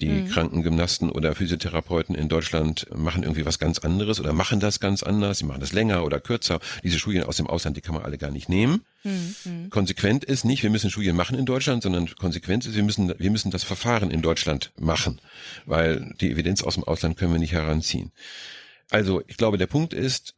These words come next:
Speaker 1: wir haben nicht nur bei, also bei Heilmitteln generell ist die Datenlage nicht gut. Wa-, woran liegt das?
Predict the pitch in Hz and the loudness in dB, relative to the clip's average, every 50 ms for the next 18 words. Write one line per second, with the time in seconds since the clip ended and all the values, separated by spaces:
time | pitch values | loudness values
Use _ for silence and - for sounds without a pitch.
0 | _ _ - - 90 90 87 82 85 85 95 92 90 90 90 90 - - - 90 | _ _ -18 -10 -6 -2 -2 -2 -2 0 0 0 2 2 0 -2 -2 -4 -2 2
1 | 87 101 110 110 - - 101 95 90 82 85 78 76 78 - 98 92 82 80 73 | 2 4 4 2 0 0 0 0 0 0 0 -2 -2 0 0 0 0 2 0 0
2 | 85 104 101 101 87 78 78 73 85 95 117 127 117 127 120 - - 98 - 98 | 2 2 2 2 2 0 0 0 2 2 2 2 2 2 0 0 0 -2 -2 -2
3 | 82 87 82 78 - - 80 80 76 73 73 71 73 73 73 - - 151 196 226 | 0 0 -2 -2 -2 -2 0 0 0 0 -2 -2 -2 -4 -4 -2 -2 0 0 0
4 | - - - - 82 82 76 71 78 85 78 82 82 80 82 120 143 - 139 139 | -2 -4 -4 0 0 0 0 0 0 0 2 2 2 2 2 0 0 0 0 0
5 | 151 147 - - | 0 0 -2 -4